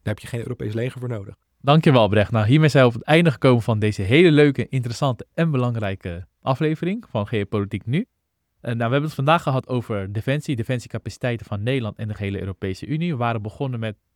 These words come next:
Speaker 2: in hoeverre we Amerika nog kunnen vertrouwen. Zullen ze nog wel in de navo blijven? Ehm, eh, daarna hebben we nagedacht in scenario's. Dan, dat we proberen in tweeduizend, twintig dertig of twintig vijfendertig, ehm,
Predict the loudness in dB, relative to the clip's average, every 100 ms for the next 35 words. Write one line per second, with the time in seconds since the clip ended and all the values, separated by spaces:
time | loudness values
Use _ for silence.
0 | _ _ -6 -6 -4 -4 -4 -8 -8 -6
1 | -4 -4 -6 -10 -10 -12 -10 -10 -4 -2
2 | -2 -4 -8 -8 -6 -6 -8 -12 -12 -10
3 | -8 -4 -4 -6 -6 -4 -6 -6 -10 -12
4 | _ _ _ _ -12 -10 -8 -10 -14 -18
5 | -20 -16 -12 -4 -2 -2 -4 -8 -12 -10
6 | -8 -8 -10 -10 -10 -6 -4 -4 -4 -6
7 | -8 -10 -12 -14 _ _ -20 -18 -20 -12
8 | -10 -6 -6 -6 -8 -6 -6 -6 -8 -6
9 | -6 -8 _ -6 -4 -6 -6 -6 -6 -16
10 | -12 -12 -10 -8 -8 -8 -10 -10 -12 -16
11 | _ _ _ _ _ -10 -6 -6 -6